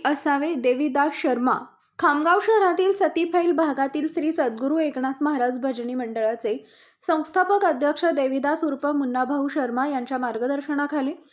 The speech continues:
मागील चोवीस वर्षापासून मंडळाच्या माध्यमातून अनेक धार्मिक व सामाजिक जनसेवा, रुग्णसेवा असे अनेक उपक्रम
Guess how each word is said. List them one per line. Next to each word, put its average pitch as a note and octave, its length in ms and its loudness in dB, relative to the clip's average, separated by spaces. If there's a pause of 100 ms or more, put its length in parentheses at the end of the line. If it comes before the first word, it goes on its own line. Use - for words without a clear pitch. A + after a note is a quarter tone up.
(280)
मागील D#4 380 4
चोवीस F#4 400 2
वर्षापासून F4+ 640 2
मंडळाच्या C#4 560 0
माध्यमातून C4+ 800 -2
अनेक B3+ 300 -4
धार्मिक C4 420 -4
व D4 100 0
सामाजिक C4 600 -2
जनसेवा, C#4 540 -2
रुग्णसेवा A#3+ 580 -4
असे G3+ 260 -6 (600)
अनेक D4+ 280 0 (100)
उपक्रम E4+ 480 2